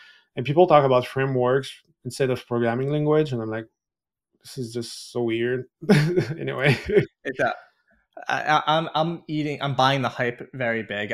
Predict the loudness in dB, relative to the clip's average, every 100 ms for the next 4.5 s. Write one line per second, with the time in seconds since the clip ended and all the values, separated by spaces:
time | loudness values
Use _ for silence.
0 | -4 -2 -2 -4 -4 -2 -2 -2 -6 -4
1 | -6 -6 -6 -8 -6 -8 -8 -10 -12 -8
2 | -6 -4 -4 -6 -10 -10 -10 -8 -10 -10
3 | -12 -8 -8 -8 -10 -10 -10 -10 -12 -8
4 | -8 -6 -6 -8